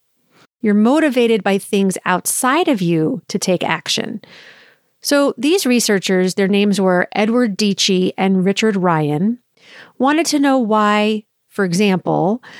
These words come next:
a child might be motivated to clean his room, and not just because he was promised candy if he did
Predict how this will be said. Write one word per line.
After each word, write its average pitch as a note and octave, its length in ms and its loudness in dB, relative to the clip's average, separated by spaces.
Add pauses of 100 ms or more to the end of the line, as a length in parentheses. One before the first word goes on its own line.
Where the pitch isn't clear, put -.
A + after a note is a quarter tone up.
(260)
a G3 80 0
child B3 480 0
might A3 240 0
be G#3+ 120 0
motivated G3 540 2
to G3+ 100 -4
clean F#3+ 320 0
his F3 340 0
room, A#3 560 2 (400)
and A#3 180 2
not D#4 220 2
just D4+ 180 -2
because C#4+ 360 -2
he B3+ 100 0
was A3+ 120 0
promised G3+ 480 -2
candy G3+ 460 0
if D#3+ 120 -2
he E3+ 100 -2
did G3+ 580 0